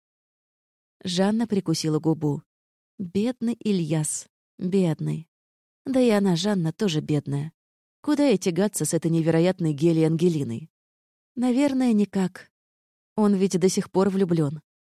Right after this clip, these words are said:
Как она сразу не поняла, не разглядела эту рану?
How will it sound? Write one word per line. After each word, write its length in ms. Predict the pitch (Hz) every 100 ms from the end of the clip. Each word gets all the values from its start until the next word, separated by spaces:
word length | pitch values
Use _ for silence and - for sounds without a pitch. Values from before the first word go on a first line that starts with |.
| _ _ _
Как 200 | - 285
она 140 | 254 247
сразу 380 | - 240 190 170
не 120 | 175
поняла, 480 | 185 185 190 151 147 _ -
не 120 | 214
разглядела 520 | 226 208 233 208 233
эту 260 | 190 190 226
рану? 380 | 220 160 139